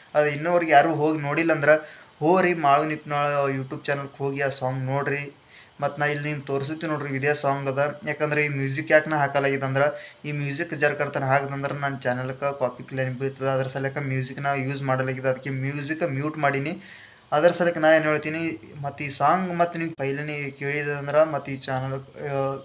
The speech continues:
ನೀವು ಕಾಮೆಂಟ್ದಾಗ ತಿಳಿಸ್ರಿ ನನಗೆ. ಮತ್ತು ಮಾಳು ಅಣ್ಣಂದು ಈ ಸಾಂಗ್ ಫುಲ್ ವೈರಲ್ ಆಗಂಗೆ ಕಾಣಿಸ್ತದ. ಯಾಕಂದ್ರೆ ಅಷ್ಟು ಥರ, ಆ ಥರ ಅವ್ರು ಸಾಂಗ್ ಕಾಂಬಿನೇಷನ್ದಾಗ ಹಾಡ್ಯಾರ. ಮತ್ತು ಮೇಘನಾ ಮಾಳು ನಿಪ್ನಾಳ್ ಅವ್ರನ್ನು ಇದ್ರೊಳಗೆ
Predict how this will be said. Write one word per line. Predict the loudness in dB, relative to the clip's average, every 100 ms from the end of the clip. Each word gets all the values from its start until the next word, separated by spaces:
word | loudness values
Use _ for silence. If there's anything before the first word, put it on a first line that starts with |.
| -12
ನೀವು | -10 -6
ಕಾಮೆಂಟ್ದಾಗ | -4 -4 -4
ತಿಳಿಸ್ರಿ | -4 -6 -6 -6
ನನಗೆ. | -6 0 0 -2 -10 -20 -20 -20 -20 _ -4
ಮತ್ತು | -4 -2 4 4 4 -2 -14 -20 -20 -20 -20 -20 -8
ಮಾಳು | 0 2 4
ಅಣ್ಣಂದು | 2 0 -2 -4
ಈ | -4
ಸಾಂಗ್ | -4 -2 -2 -2 -8
ಫುಲ್ | -4 -2 2
ವೈರಲ್ | 4 4 2 2
ಆಗಂಗೆ | 2 0 -4
ಕಾಣಿಸ್ತದ. | -4 -2 -4 -2 6 6 8
ಯಾಕಂದ್ರೆ | 2 2 2
ಅಷ್ಟು | 2 0 -6 -6
ಥರ, | 2 6
ಆ | 8
ಥರ | 6 4
ಅವ್ರು | 4 4
ಸಾಂಗ್ | -2 -2 -2 -2
ಕಾಂಬಿನೇಷನ್ದಾಗ | -2 -2 -6 -6 -6 -2 2
ಹಾಡ್ಯಾರ. | 4 6 6 6 2 -14 -20 -20 -8
ಮತ್ತು | -8 -2 -2
ಮೇಘನಾ | 0 -2 -2 0 -2
ಮಾಳು | 4 4 4
ನಿಪ್ನಾಳ್ | -4 -10 -4 -2
ಅವ್ರನ್ನು | -2 -4 -6
ಇದ್ರೊಳಗೆ | -6 -4 -2 0 0